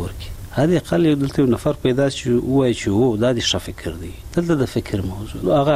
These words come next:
اثر کولی شي لس کاله بعد یو انقلاب رامنځته کړي. یو فرهنګي انقلاب.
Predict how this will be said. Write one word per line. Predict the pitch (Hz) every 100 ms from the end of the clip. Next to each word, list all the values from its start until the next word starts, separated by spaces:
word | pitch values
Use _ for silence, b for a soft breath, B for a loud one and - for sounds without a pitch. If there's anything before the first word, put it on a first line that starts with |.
| 131
اثر | - 147 -
کولی | 135 139 139
شي | 131 -
لس | 123 120 -
کاله | 107 104
بعد | 107 139 127
یو | 117 101
انقلاب | - 95 95 92 -
رامنځته | - 87 - -
کړي. | - - - -
یو | 104 -
فرهنګي | 104 90 98 107
انقلاب. | 101 - 107 -